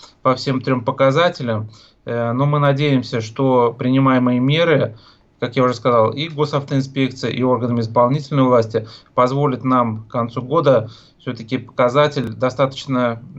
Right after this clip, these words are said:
э, сильно снизить. Но вот по оперативным данным у нас, э, количество Д Т П снизилась, э, чуть более чем на тридцать процентов. Я считаю, что это хороший показатель,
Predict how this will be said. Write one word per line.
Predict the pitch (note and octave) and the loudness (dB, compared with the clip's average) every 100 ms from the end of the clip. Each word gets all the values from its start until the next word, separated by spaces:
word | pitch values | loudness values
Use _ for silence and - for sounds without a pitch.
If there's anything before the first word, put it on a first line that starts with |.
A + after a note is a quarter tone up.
| - | -10
э, | A#2 A2 | -8 -6
сильно | A2 C3+ A#2+ G#2+ | -4 -2 0 -2
снизить. | A#2 A2 G#2 - - - - _ C3 | -2 -4 -4 -8 -18 -20 -20 _ 0
Но | |
вот | D3 - _ _ | 0 0 _ _
по | - | 0
оперативным | C#3 D3+ D3 C#3+ C#3+ C#3+ C3+ | 2 2 0 0 -2 0 2
данным | E3 E3 C#3+ A2 A2 | 2 2 0 -2 -6
у | B2 B2+ | -4 0
нас, | C#3 B2 - | 2 0 -2
э, | B2 B2 A#2+ A#2 A#2 A2+ | -4 -2 0 0 0 0
количество | B2+ C3 C3+ B2+ | 0 0 -4 -6
Д | A#2 | -6
Т | A#2 C3 | -2 -2
П | D3+ D#3+ D3+ - - - - - | 0 2 0 -2 -20 -20 -20 -20
снизилась, | - C3+ C#3 C3 B2+ A2+ A2 - | -8 -2 0 2 2 2 -2 -4
э, | A2+ A2+ A2 A2 A2 A2 A2 - | -2 0 2 2 2 2 -2 -4
чуть | A#2 | -6
более | A#2+ C#3+ C3+ A2+ | 2 4 4 4
чем | A2 B2 A#2 | 2 0 2
на | A#2 | 0
тридцать | A#2+ B2+ - | 0 -4 -2
процентов. | B2 A#2+ - A2 G#2 A2+ - - - - | 0 0 0 -6 -6 -10 -16 -20 -20 -6
Я | C3+ | -6
считаю, | C#3+ - E3 | -4 0 0
что | C#3 - | 0 -4
это | C#3+ C#3 | -6 -2
хороший | D3 D#3 F3+ C#3+ | 0 2 0 -6
показатель, | C#3 C3+ B2 A2 A2 A#2 | -4 -2 0 -2 -6 -14